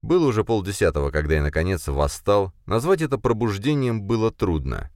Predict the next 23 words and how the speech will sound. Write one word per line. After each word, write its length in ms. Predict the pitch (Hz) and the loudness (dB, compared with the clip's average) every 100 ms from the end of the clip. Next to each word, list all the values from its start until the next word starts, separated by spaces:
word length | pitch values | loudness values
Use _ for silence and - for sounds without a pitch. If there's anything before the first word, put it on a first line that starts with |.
| - | -6
Организм 600 | 71 78 85 104 90 92 | -2 2 2 2 0 0
отчаянно 480 | 87 - 107 104 90 | 0 2 2 2 0
требовал 480 | 98 101 98 98 | 0 2 2 2
ещё 400 | 85 90 - 104 | 0 -4 0 0
сна, 360 | 92 - 107 120 | 0 0 0 2
но, 180 | 110 127 | 2 -2
к 60 | |
сожалению, 640 | - 113 95 104 123 113 90 | -2 -2 0 0 0 0 -2
пришлось 480 | 90 85 120 95 | -2 -2 -2 -2
бегом 520 | 76 87 82 98 113 87 | -2 -2 0 0 0 0
бежать 440 | 82 92 98 - | 0 2 2 0
к 120 | - | -2
мастерской. 840 | 90 85 - 82 - - 57 57 - - | -2 -2 -2 -2 -2 -4 -4 -4 -12 -8
Опоздать 440 | 76 82 71 82 | 0 0 2 0
на 120 | 76 73 | 0 -4
встречу, 380 | - 110 87 | -2 -2 0
которую 360 | 80 85 104 95 | 0 2 4 2
сам 220 | - 101 | 2 0
же 100 | 80 | 2
назначил, 640 | 82 78 73 98 90 73 - | 0 0 0 -2 0 -2 -2
это 220 | 85 85 | -2 -2
верх 320 | 76 92 82 | 2 2 2
хамства. 720 | - - 85 62 - - - | -4 -2 0 -2 -8 -10 -10